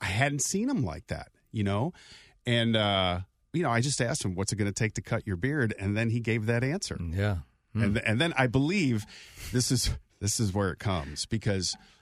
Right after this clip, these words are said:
Speaker 1: I asked him a question, and you can relate to this because he was a baseball player, Mike Piazza.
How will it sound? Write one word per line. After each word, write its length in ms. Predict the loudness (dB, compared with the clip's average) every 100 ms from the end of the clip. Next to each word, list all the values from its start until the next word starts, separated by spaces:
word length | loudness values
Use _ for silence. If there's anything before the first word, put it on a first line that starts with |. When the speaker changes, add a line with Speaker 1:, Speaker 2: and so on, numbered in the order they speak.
| _
Speaker 1:
I 80 | -4
asked 240 | 0 0
him 80 | 0
a 60 | 0
question, 500 | 2 0 0 -2 -4
and 120 | -4 -2
you 120 | -2
can 120 | -2
relate 260 | -2 -4 -8
to 80 | -8
this 320 | -6 -6 -10 -12
because 360 | -10 -8 -8 -8
he 80 | -10
was 160 | -8 -4
a 20 |
baseball 380 | -2 -2 0 -2
player, 260 | 0 -2
Mike 260 | -2 -2 -2
Piazza. 440 | -2 -2 -2 -6